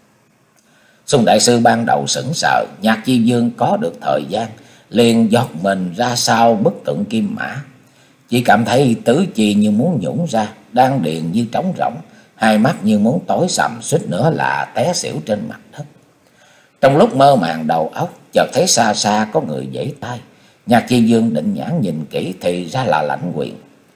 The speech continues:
Hai phe đánh nhau chết sống, lão thái giám bị ném qua một bên, Lãnh Quyền bị giấu ở mấy cái hòm xiển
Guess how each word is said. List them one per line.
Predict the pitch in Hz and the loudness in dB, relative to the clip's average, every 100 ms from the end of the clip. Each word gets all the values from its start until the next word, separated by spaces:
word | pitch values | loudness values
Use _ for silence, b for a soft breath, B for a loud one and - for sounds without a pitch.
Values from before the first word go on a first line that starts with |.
| b b b | b b b
Hai | - 101 | -4 -2
phe | 87 98 92 | 0 0 2
đánh | 90 170 | 0 0
nhau | 110 92 87 - | 0 0 -4 -4
chết | 131 - | -6 -6
sống, | - - 147 165 - - | -10 -10 -10 -12 -16 -4
lão | - 127 165 - | 2 6 4 2
thái | - 170 | -2 -2
giám | 110 160 196 | 0 0 0
bị | 104 92 | 0 -2
ném | 107 123 208 | 0 2 2
qua | 107 98 | 0 -2
một | 57 - - | -4 -6 -2
bên, | 117 - - b b b b | -2 -4 -20 b b b b
Lãnh | 98 135 170 | 0 2 4
Quyền | 107 104 104 | 4 4 2
bị | 92 113 | 2 4
giấu | 117 175 208 - | 4 2 0 0
ở | 85 139 | 0 0
mấy | 123 110 - | 0 0 -2
cái | - 160 | -2 -2
hòm | 76 71 71 | -2 -6 -4
xiển | - 64 | -8 -8